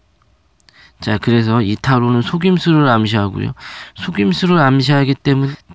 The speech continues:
대인관계로, 예, 확대 해석하자면 여기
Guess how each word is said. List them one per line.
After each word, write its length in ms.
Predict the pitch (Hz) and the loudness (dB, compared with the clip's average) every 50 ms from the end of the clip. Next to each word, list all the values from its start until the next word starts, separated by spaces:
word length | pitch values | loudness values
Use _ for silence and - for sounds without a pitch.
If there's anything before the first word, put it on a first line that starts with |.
| _ - | _ -2
대인관계로, 1000 | - 143 147 160 180 190 190 185 175 180 170 165 156 147 147 143 131 120 131 139 - _ _ _ _ - - | 0 2 2 4 4 2 2 2 2 2 2 2 2 2 0 0 -2 -2 -4 -8 -10 _ _ _ _ -14 -10
예, 120 | 107 98 92 - | -8 -8 -8 -8
확대 460 | - - 170 _ - - 170 160 160 | -8 -8 -8 _ -2 0 2 2 2
해석하자면 720 | 156 143 156 143 - - 147 135 139 139 135 139 160 185 190 - - - - _ _ - | 2 2 -2 -2 -2 -2 -2 0 -2 -2 0 2 2 0 0 -2 -8 -20 -20 _ _ -6
여기 320 | 107 110 98 107 104 95 | -4 -4 -4 -4 -6 -6